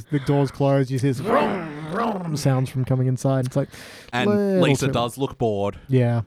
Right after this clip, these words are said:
Speaker 1: just a little, you know, second or two too long. But no, other than that, I suppose, 'cause I already knew where this episode was going, any kind of heart in terms of what was gonna happen with Michael was a little bit lost, but, uh, you see the, the bind he's in.
Speaker 2: Yeah.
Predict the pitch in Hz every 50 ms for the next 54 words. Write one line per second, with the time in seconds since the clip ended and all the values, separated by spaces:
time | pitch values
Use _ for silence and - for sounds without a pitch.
0 | - - 156 - - 147 151 170 175 165 151 139 131 - - _ _ - - -
1 | 208 190 - 190 165 151 147 131 - 139 127 117 - 147 170 - 139 165 - -
2 | _ _ _ _ _ - 165 160 143 131 - 175 202 214 196 196 208 214 208 185
3 | 190 170 - 247 247 240 208 - - - - _ - 165 165 165 160 160 165 165
4 | 156 147 143 139 143 147 151 147 143 135 131 - 143 123 131 139 139 127 127 120
5 | 110 - 131 127 123 127 127 123 120 117 117 - - _ - - - _ - 165
6 | 147 147 - 143 143 139 135 117 - 131 131 131 131 135 139 135 127 117 - 127
7 | 127 127 127 127 113 127 127 123 120 110 - _ _ - - - - _ _ _
8 | _ _ _ _ _ 170 147 143 147 143 135 - 143 135 123 127 127 - 123 120
9 | 123 123 113 156 180 170 165 147 - 160 147 139 127 117 127 127 120 123 127 -
10 | 135 131 131 131 123 - - - - - - 143 139 135 135 147 143 147 147 -
11 | - 131 127 127 139 - _ 214 220 190 - - 202 156 139 123 143 151 156 165
12 | 147 127 139 127 120 120 120 110 120 117 117 143 135 131 131 131 - _ _ -
13 | - _ _ _ - 147 139 120 107 92